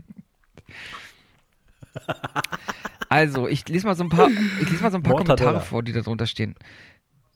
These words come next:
Speaker 2: Warte mal, dieser Pocher, der war doch diese kleine miese
Speaker 1: Diese kleine
Speaker 2: Type
Speaker 1: miese
Speaker 2: hier,
Speaker 1: Type,
Speaker 2: ne?
Speaker 1: genau.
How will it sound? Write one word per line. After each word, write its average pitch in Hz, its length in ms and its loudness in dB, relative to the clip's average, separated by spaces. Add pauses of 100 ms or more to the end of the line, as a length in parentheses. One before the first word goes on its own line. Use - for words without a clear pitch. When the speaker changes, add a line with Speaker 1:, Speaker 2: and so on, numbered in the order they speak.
(400)
Speaker 2:
Warte 117 100 -4
mal, 123 80 2
dieser 113 220 2
Pocher, 147 340 2
der 123 160 -4
war 113 100 0
doch 123 120 -4
diese 113 240 -4
kleine 117 260 -4
miese 117 120 -4
Speaker 1:
Diese 160 120 2
kleine 190 220 2
Speaker 2:
Type 196 80 0
Speaker 1:
miese 175 120 0
Speaker 2:
hier, 185 120 0
Speaker 1:
Type, 139 100 -2
Speaker 2:
ne? 123 60 0
Speaker 1:
genau. 123 380 -4